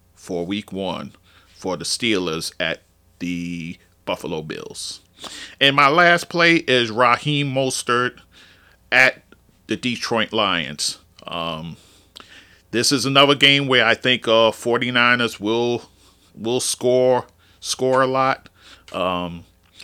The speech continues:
Raheem Mostert, let us not forget that he is the de facto running back. I understand, I get it. Trey Sermon is there, I get that. But, uh, Raheem Mostert, when he is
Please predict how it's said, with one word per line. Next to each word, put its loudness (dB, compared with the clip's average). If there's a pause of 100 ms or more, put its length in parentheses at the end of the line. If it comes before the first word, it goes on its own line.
(220)
Raheem 2
Mostert, 2
let 2
us 0
not -2
forget -2
that 4
he -6
is -4
the -6 (360)
de -8
facto 0
running -2
back. 0
I 0
understand, -4
I 0
get -2
it. -4 (400)
Trey -2
Sermon -4
is -8
there, -2
I -6
get -8
that. -2 (500)
But, 4 (540)
uh, -2 (240)
Raheem -4
Mostert, 0
when -2
he -2
is -2